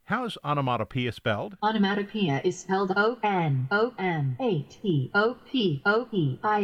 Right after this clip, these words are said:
Speaker 2: A.
Speaker 1: Compare the way Cortana spelled it to the way most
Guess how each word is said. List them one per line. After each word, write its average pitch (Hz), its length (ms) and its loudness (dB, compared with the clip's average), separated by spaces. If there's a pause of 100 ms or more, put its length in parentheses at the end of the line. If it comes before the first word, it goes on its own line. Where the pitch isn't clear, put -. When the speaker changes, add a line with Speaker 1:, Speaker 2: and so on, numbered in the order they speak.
Speaker 2:
A. 175 340 -2
Speaker 1:
Compare 226 420 -2
the 190 80 -4
way 156 220 -4
Cortana 139 640 -4
spelled 101 340 -4
it 117 160 -12
to 139 60 -14
the 160 100 -4
way 160 160 -4
most 127 380 -4